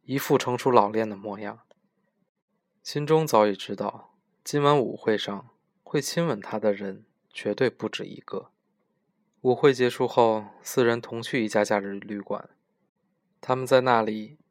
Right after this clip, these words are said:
已经预定好了两个房间过夜。Lucy 的妈妈知道她和布莱恩之间什么事也不可能发生，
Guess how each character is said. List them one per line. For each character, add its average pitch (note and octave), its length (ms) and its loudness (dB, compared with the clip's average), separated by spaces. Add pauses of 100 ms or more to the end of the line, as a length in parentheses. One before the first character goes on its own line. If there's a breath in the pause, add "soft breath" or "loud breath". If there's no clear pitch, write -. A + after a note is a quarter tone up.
已 C3+ 100 -8
经 D#3 220 -2
预 E3+ 120 0
定 C3+ 220 -2
好 A2 200 -8
了 A2+ 120 0
两 A2 160 0
个 G#2 100 -8
房 A2 240 -6
间 C#3 220 -6
过 C3 180 2
夜。 A2+ 360 -6 (680)
Lucy D3 340 0
的 A2+ 100 2
妈 B2 240 6
妈 A2 240 2
知 - 180 -12
道 A2 140 0
她 A2+ 180 -4
和 A2+ 100 0
布 A2+ 160 -4
莱 A2+ 100 4
恩 A#2 220 -2
之 A#2+ 160 -8
间 C3 360 -6 (180)
什 - 180 -10
么 B2 80 -6
事 C#3+ 240 -2
也 A2 80 0
不 G#2 160 -10
可 - 120 -14
能 G#2+ 160 -12
发 C#3 160 4
生， E3 280 -4